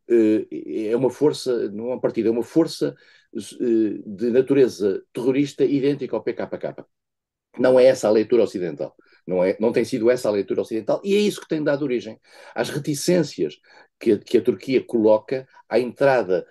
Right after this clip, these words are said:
da Finlândia e da Suécia para a Uni-, para a nato, porque é a partir daí, é a partir da permissividade à ação do I P G dentro da, da, desses países que a Turquia considera que há uma conivência com o terrorismo.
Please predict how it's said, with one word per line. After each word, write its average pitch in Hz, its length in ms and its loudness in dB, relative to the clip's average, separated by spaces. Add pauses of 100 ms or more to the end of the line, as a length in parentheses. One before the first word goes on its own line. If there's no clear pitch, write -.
(160)
da - 200 -2
Finlândia 120 840 2
e 135 80 -2
da 101 120 0
Suécia 90 640 -6 (420)
para 101 440 0 (140)
a 85 220 0
Uni-, 95 240 -4 (180)
para 92 220 2
a - 20 -2
nato, 80 480 -8 (300)
porque 143 640 4
é 131 120 8
a 127 40 2
partir 139 360 0
daí, 131 460 0 (360)
é 117 100 4
a 113 40 2
partir 113 360 -2
da 123 140 0
permissividade 135 1040 0
à 101 140 -2
ação 110 320 -4
do 107 100 -2
I 107 60 -2
P 117 160 0
G 107 180 -2
dentro 110 580 -2 (220)
da, - 160 -8 (180)
da, 87 240 -6
desses 87 300 -10
países 110 540 -4 (340)
que 139 400 2
a 120 40 2
Turquia 127 320 -2
considera 120 460 0
que 120 120 -6
há 117 60 0
uma 120 180 -4
conivência 120 680 -4
com 95 120 -4
o - 40 -4
terrorismo. 80 380 -8